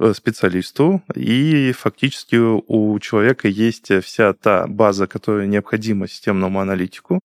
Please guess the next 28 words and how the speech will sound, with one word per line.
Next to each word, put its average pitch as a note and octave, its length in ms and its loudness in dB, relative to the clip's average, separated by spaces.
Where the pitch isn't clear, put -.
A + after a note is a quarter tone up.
и A#2 480 -2
теорию A2+ 460 2
он G#2+ 200 0
изучает G2+ 460 0
в - 60 -20
течение, F#2+ 440 -6
там, - 240 -8
одной, G2+ 380 0
двух, G2+ 480 -6
трёх G2+ 300 0
недель, G#2 320 2
в - 20 -6
зависимости C#3 540 0
от B2 100 -4
того, B2+ 460 0
в - 100 -18
к-, - 100 -16
на B2 160 0
каком A#2+ 320 0
уровне A2 300 2
к - 80 -14
нам G#2 220 0
пришёл G#2+ 520 0
человек, A2 480 2
а G#2 80 4
дальше A#2+ 360 0
в A#2 60 -8
течение G#2+ 680 0